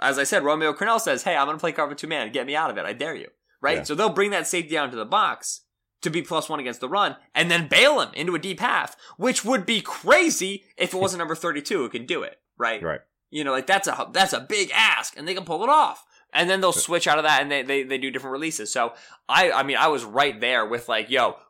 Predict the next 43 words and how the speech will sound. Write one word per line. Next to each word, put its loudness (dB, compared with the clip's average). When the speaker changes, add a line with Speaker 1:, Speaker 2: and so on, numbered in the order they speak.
Speaker 1:
quick -2
passes, 0
isolated 0
one-on-one 0
matchups. -2
Sometimes 0
you -2
don't 2
know 2
you -4
have 2
those 2
until -4
it's -10
later 0
in -6
the -6
rep. -4
And -12
so -6
that's 2
where -4
things -6
get -4
tricky. -8
Speaker 2:
And -2
that's 0
a 0
good -2
point, -2
because -2
what -2
the -14
Texans -4
like -2
to -8
do -2
is -2
they'll 0
bring -4
those -4
safeties -8
down -2